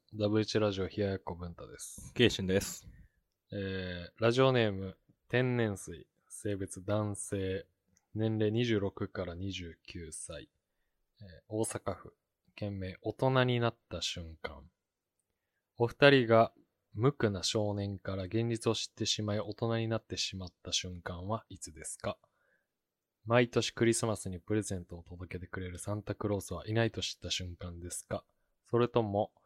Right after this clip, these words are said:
Speaker 1: 学校へ行こうの未成年の主張が台本だと知った瞬間ですか？これなんか宗教的な <laughs>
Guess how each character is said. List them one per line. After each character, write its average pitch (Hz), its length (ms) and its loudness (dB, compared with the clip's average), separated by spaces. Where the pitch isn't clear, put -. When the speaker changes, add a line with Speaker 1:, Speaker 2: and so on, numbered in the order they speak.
Speaker 1:
学 107 260 4
校 131 220 8
へ 123 60 8
行 120 100 4
こ 120 200 4
う - 20 2
の 98 100 0
未 95 160 -6
成 117 240 0
年 95 240 -4
の 90 80 -10
主 - 120 -6
張 92 200 -4
が 90 140 -6
台 104 180 4
本 107 220 -2
だ 101 100 2
と - 100 -6
知 - 120 -8
っ - 40 -16
た 85 120 -6
瞬 90 240 -6
間 85 200 -10
で 85 80 -12
す - 140 -14
か？ - 180 -4
こ - 180 -6
れ 98 120 -4
な 95 120 -10
ん 92 40 -16
か - 140 -14
宗 - 680 0
教 156 260 4
的 147 220 2
な 139 400 6
<laughs> 135 440 10